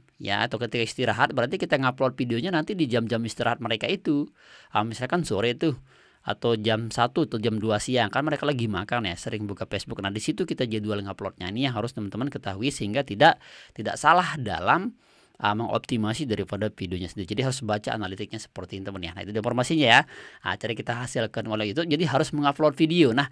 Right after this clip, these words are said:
teman-teman mungkin tidak punya video atau bingung ya. Di sini juga sudah kami menyiapkan sebuah video yang sangat komplit dan sangat lengkap buat teman-teman ini nih. Ini saya kasih gratis nih.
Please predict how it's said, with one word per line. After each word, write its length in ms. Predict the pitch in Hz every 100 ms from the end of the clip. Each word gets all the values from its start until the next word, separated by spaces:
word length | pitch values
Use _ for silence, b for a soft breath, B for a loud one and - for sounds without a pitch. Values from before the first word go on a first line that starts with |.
| B B -
teman-teman 340 | 160 147 214
mungkin 300 | 208 190 214
tidak 260 | 214 175 160
punya 180 | 165 151
video 460 | 147 180 143 104 110
atau 300 | 147 - 170
bingung 400 | 147 135 185 147
ya. 240 | 104 127 B B 139
Di 80 |
sini 160 | 139 185
juga 160 | 202 170
sudah 180 | 175
kami 220 | 175 170 170
menyiapkan 480 | 165 151 143 175
sebuah 320 | 175 147 135 135
video 320 | 139 123 139
yang 100 | 127
sangat 460 | 131 151 151 151
komplit 480 | - 135 135 131 156
dan 100 | 131
sangat 300 | 110 113 104
lengkap 240 | 110 107 117
buat 140 | 110
teman-teman 300 | 104 92 90
ini 100 | 87 80 85
nih. 40 | _ _ b b b b
Ini 120 | 143 180
saya 160 | 196
kasih 240 | 180 180 160
gratis 340 | 135 135 180
nih. 220 | 175 139